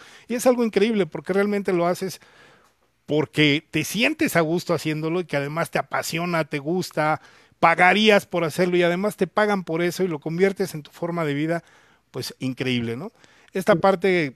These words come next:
Speaker 1: que te comento son cuatro grandes habilidades que, que, este, nosotros debemos manejar adecuadamente. Eh, siendo muy puntual en cosas, eh, precisas y específicas que le pueda compartir a tu auditorio,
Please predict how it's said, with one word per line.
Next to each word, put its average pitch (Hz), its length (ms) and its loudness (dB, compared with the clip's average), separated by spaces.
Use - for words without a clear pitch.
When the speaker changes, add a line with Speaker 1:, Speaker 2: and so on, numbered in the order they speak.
Speaker 1:
que 147 120 -4
te 139 100 -8
comento 170 400 -6
son 175 160 -8
cuatro 185 500 2
grandes 160 360 -2
habilidades 139 460 -2
que, 120 320 -10
que, 123 260 -12
este, 120 340 -14
nosotros 139 460 -8
debemos 143 580 -6
manejar 131 460 -2
adecuadamente. 127 720 -6
Eh, 123 280 -10
siendo 165 420 2
muy 160 180 -4
puntual 165 440 2
en 151 80 -4
cosas, 160 600 -4
eh, 127 300 -4
precisas 151 640 -2
y 147 40 -6
específicas 151 640 -8
que 135 120 -8
le 131 100 -8
pueda 156 200 -2
compartir 143 480 -8
a 139 60 -6
tu 135 120 -14
auditorio, 165 500 -4